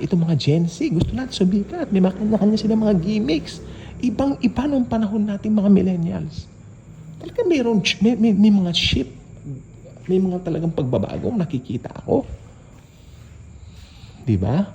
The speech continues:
Ibang-iba po talaga sila. Kaya nakakatakot po. Mostly, nasasa-, sabi nga nung isang pag-aaral, mostly nasasamba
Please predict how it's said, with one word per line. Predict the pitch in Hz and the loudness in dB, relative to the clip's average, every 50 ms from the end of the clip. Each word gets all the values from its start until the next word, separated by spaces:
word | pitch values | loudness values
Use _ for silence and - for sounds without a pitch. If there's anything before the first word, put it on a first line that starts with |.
| - - - - - - - - - - - - - - - | -16 -20 -20 -20 -20 -20 -20 -20 -20 -20 -20 -20 -20 -14 -8
Ibang-iba | - 170 240 240 - - 175 147 170 - | -6 -6 -6 -6 -6 -6 -6 -6 -6 -6
po | - - 175 165 | -6 -6 -4 -4
talaga | - 160 160 135 131 | -4 -2 -2 -2 -2
sila. | 131 - - 87 90 98 123 101 - - - - - - - - - - - - - - - - - - - - - - - - - - - - 139 | -2 -2 -2 -4 -4 -4 -6 -10 -12 -14 -20 -20 -20 -20 -20 -20 -20 -20 -20 -20 -20 -20 -20 -20 -20 -20 -20 -20 -20 -20 -20 -20 -20 -20 -12 -6 -4
Kaya | 135 139 139 139 135 135 | -2 0 0 0 0 -2
nakakatakot | 139 - 160 - 156 - - 143 151 - 143 143 - | -2 -4 -6 -10 -8 -8 -6 -6 -4 -4 -4 -6 -4
po. | - 190 170 131 - - - - | -2 0 0 0 0 -4 -6 -2
Mostly, | - 139 165 202 - - - - 190 190 175 | 2 6 6 8 8 6 6 4 2 2 2
nasasa-, | 151 147 147 147 143 143 - - - 202 | 2 2 0 0 -2 -2 -4 -8 -10 -6
sabi | - - 147 143 151 143 | 0 2 4 4 4 4
nga | 143 143 | 4 2
nung | 147 - | 0 -2
isang | 156 - 156 147 | -4 -4 -4 -6
pag-aaral, | - 131 120 113 101 127 120 110 107 98 101 - - - - - - - - | -4 -2 -2 0 0 0 2 2 2 2 0 -2 -6 -14 -20 -20 -20 -16 -6
mostly | - 110 110 120 139 165 196 240 254 - - - 190 170 156 151 156 165 160 | -2 2 6 6 8 8 8 8 6 4 4 2 -2 -2 0 2 2 2 0
nasasamba | 135 110 110 - 131 131 147 143 - 156 147 147 127 107 107 107 123 139 143 139 - | 0 -2 -2 -2 -4 -4 -4 -2 -2 0 2 2 2 2 0 0 -2 -2 -4 -6 -8